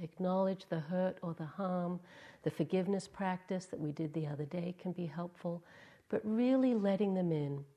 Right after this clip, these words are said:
you know, just like those people in that mortified project. Here I am in all my flaws. You know, this is what my hair looks like. This is what my body looks like. This is what my heart looks like right now.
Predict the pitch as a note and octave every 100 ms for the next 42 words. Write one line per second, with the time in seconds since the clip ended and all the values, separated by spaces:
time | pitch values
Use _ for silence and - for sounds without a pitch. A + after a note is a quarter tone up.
0 | - F3+ F3+ G#3+ G#3 G#3 F#3+ F#3+ F3+ -
1 | F#3+ - F3 E3+ E3+ D#3+ D#3 - _ _
2 | _ _ _ - _ _ - F3+ F3 F3+
3 | - D3 C3 C3 - C3+ B2+ C3+ B2+ -
4 | - D4 B3 B3 A3 G#3 F#3+ E3 D3+ C3+
5 | C3 - F3 E3 G#3 A3+ A3+ F#3+ F#3 -
6 | F3 D#3 C#3+ B2+ B2+ - - - - -
7 | F3+ F3+ G3+ G3+ G3+ F#3+ F#3 F3 F3 E3+
8 | D#3 D#3+ D#3 C#3 C#3+ - C#3+ B2 - F#3
9 | A3+ A3 A#3 A#3 F#3 A3 A3 A3 F3 C#3+
10 | - C#3+ C#3+ F3 - A3 A3 G#3 G3 F3
11 | F#3+ - D#3+ C#3+ - D#3+ - - _ _
12 | - D#3+ D#3+ E3+ D#3 C#3 C#3